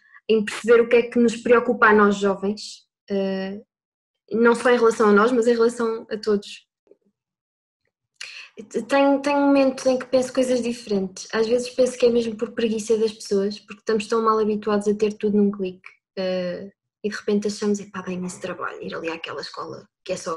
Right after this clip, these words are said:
aqui a uns metros de distância e sair de casa." Eh,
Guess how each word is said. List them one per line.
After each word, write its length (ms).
aqui 340
a 60
uns 160
metros 280
de 120
distância 460
e 20
sair 180
de 80
casa." 1120
Eh, 720